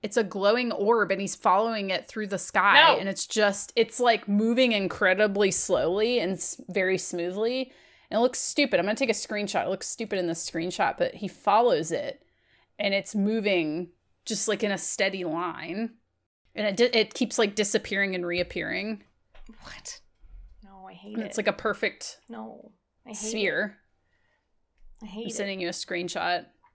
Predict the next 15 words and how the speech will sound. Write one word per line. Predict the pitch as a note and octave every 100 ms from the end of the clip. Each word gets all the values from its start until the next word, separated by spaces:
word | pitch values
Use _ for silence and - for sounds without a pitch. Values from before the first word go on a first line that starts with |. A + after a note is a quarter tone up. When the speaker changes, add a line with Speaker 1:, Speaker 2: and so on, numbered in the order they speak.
| _ _ _ _
Speaker 1:
Wow. | A#3 C#4 C4+ F3+ G3+ _ _ _ _ _ _ _ _ _
Yeah, | A3 A3+
and | G#3+
there's, | A3 G#3+ A3+
like, | G#3+ - _ _ _
a | G#3
bunch | F#3 G3+
of | G#3+ G3+
pictures | - - - A3+ A3+
associated | A#3 A3+ G#3+ - A3+
with | A3+ A3+
these | A3+ A3+
things. | - A#3 A3+ A#3
Speaker 2:
Oh, | A#3+ B3+
weird. | A3+ D4+ A3 F#3 G3+